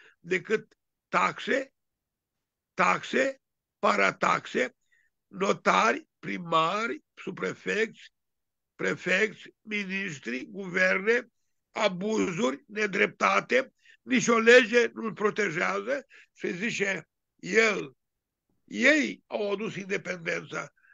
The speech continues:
Un articol al lui Eminescu din cartea pe care am terminat-o,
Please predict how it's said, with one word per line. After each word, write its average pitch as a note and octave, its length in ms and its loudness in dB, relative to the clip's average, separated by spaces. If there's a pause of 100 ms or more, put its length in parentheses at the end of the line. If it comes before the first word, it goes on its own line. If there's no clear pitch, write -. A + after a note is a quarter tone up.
(140)
Un - 220 -4
articol G3+ 760 -2 (760)
al - 140 -6
lui G#3+ 140 -2
Eminescu G3+ 800 2 (1900)
din F#3 240 -4 (100)
cartea A3 600 -2
pe F#3 120 -14
care G#3 260 0
am F#3+ 200 -2
terminat-o, F#3+ 840 -2